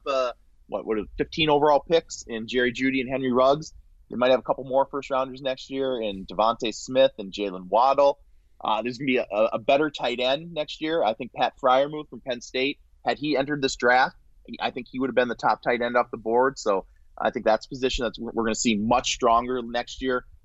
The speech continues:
not only in terms of the top end talent, but the depth.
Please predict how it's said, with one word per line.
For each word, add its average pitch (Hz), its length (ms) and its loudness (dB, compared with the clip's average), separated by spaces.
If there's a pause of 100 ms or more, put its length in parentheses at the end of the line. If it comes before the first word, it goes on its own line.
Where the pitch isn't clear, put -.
not 123 200 0
only 120 260 -4
in 104 60 -10
terms 117 240 -8
of 95 60 -6
the 90 40 -6
top 120 320 2
end 113 160 0
talent, 120 380 0
but - 140 -6
the - 100 -12 (100)
depth. 127 240 4